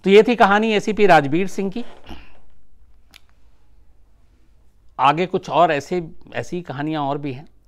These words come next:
वो मैं आपको सुनाता रहूँगा। तो फिलहाल आज इतना ही। अपना ख्याल रखिए, अच्छे रहिए। Thank you very much। अब मुलाकात होगी फिर वही रात नौ बजे क्राइम तक की कहानी के एपिसोड में किसी नई कहानी के साथ। Thank you very much।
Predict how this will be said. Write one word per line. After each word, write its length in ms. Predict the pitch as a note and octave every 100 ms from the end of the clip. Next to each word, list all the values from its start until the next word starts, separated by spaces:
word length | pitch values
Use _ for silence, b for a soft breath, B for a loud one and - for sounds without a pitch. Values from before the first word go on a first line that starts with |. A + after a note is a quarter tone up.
| A#2+
वो 100 | B2
मैं 140 | B2
आपको 220 | A2 -
सुनाता 360 | A#2+ B2 A2+ D3
रहूँगा। 280 | C3 B2 - - - - _ - _ _ _ _ -
तो 80 | A#2+
फिलहाल 420 | - B2 C#3+ C#3
आज 180 | B2 A2+
इतना 220 | A2+ C#3
ही। 180 | C3+ E3 - - -
अपना 240 | A#2+ - A2+
ख्याल 280 | - C3+ C#3
रखिए, 280 | - D3+
अच्छे 360 | - - - D3
रहिए। 180 | C#3 D3
Thank 260 | B2+ A2+
you 100 | G#2+
very 180 | A2 C#3+
much। 240 | D3 D3 - - b b b b _
अब 100 | -
मुलाकात 400 | F#3+ F#3 F3+ F#3+
होगी 180 | G3 G3
फिर 160 | F3 C#3+
वही 160 | D3+
रात 220 | D3+ D3+
नौ 160 | D3+ D#3+
बजे 240 | D#3+ F3+ - - - -
क्राइम 220 | A#2+ B2
तक 160 | B2+ -
की 100 | B2+
कहानी 300 | B2 C3 B2+
के 100 | B2
एपिसोड 440 | A#2+ - D3 D3+ G3+
में 80 | - _ _ _ _ - -
किसी 180 | A#2+ C#3
नई 220 | A#2 C3
कहानी 320 | - G2+ B2
के 100 | C3
साथ। 380 | B2 D#3 - - - _ -
Thank 240 | A2+ A2 G#2+
you 80 |
very 160 | G2+ F#2+
much। 420 | F#2 _ - -